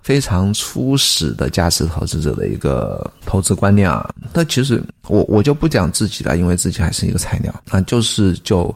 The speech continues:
引用巴菲特这三条推文来讲呢，可以看到巴菲特现在买公司呢，只看这家公司是否伟大。比方说亚马逊啊、特斯拉或腾讯啊，他们，你如果看估值的话，他们处于亏损状态，你是绝对不会买入。但实际上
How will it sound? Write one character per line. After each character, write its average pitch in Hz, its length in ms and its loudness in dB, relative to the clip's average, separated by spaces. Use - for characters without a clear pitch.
引 92 140 0
用 113 100 2
巴 127 140 2
菲 135 100 2
特 120 60 4
这 117 120 0
三 120 200 2
条 107 100 4
推 110 180 0
文 98 140 2
来 87 160 0
讲 - 220 -4
呢， 58 280 -6
可 104 120 2
以 110 80 4
看 120 180 2
到 87 260 2
巴 101 160 2
菲 104 80 2
特 98 160 2
现 98 160 0
在 87 60 2
买 - 200 -2
公 92 200 0
司 - 180 0
呢， 85 140 4
只 - 160 -4
看 - 320 -2
这 - 140 -2
家 - 100 0
公 - 180 0
司 90 160 0
是 87 200 0
否 85 160 0
伟 - 220 -2
大。 - 100 -8
比 80 100 0
方 82 180 4
说 87 380 4
亚 98 120 4
马 80 160 -2
逊 127 220 2
啊、 117 140 2
特 113 240 -2
斯 - 160 -2
拉 104 220 4
或 101 220 0
腾 - 220 -4
讯 98 200 0
啊， 87 260 2
他 - 140 -6
们， 98 240 2
你 92 80 2
如 90 140 0
果 120 80 4
看 104 240 0
估 113 180 2
值 76 200 -2
的 87 100 0
话， 82 160 0
他 101 120 0
们 92 120 4
处 - 180 -4
于 85 100 2
亏 - 220 0
损 - 160 0
状 82 160 -2
态， 82 140 0
你 85 80 0
是 82 220 0
绝 - 160 -2
对 - 100 0
不 - 120 -6
会 87 60 2
买 87 200 0
入。 85 180 2
但 87 120 0
实 - 200 -2
际 82 80 -2
上 82 220 0